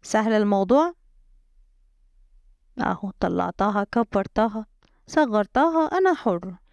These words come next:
طيب، اقدر كمان ادخل السمارت ارت.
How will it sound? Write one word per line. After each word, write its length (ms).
طيب، 200
اقدر 360
كمان 460
ادخل 480
السمارت 640
ارت. 600